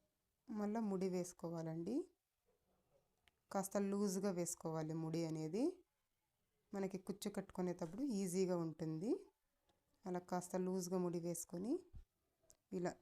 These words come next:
డెబ్బై ఐదు పోగుల్ని నీడిల్కి వేసి పెట్టుకున్నాను సిల్క్ థ్రెడ్ని. ఇలా కింద వైపు నుంచి తీసుకోవాలి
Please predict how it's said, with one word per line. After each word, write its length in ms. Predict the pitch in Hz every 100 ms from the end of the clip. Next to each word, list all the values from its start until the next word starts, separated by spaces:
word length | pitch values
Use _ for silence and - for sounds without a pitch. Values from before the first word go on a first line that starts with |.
| 185
డెబ్బై 320 | 190 165 202
ఐదు 180 | 208 196
పోగుల్ని 440 | 190 180 180 190
నీడిల్కి 500 | 208 190 180 180 170
వేసి 240 | 175 170 254
పెట్టుకున్నాను 760 | 190 - - 170 160 156 170 269 - _ _ _
సిల్క్ 260 | - 196 185
థ్రెడ్ని. 400 | - 165 147 185 320 381 - - - - - _ _ _ _ _ _ _ _ _ _ _ _ _ - - _ _ _ -
ఇలా 180 | 190 208 -
కింద 200 | 196 185
వైపు 300 | 180 180 185
నుంచి 240 | 180 180 262
తీసుకోవాలి 600 | 196 185 - 165 160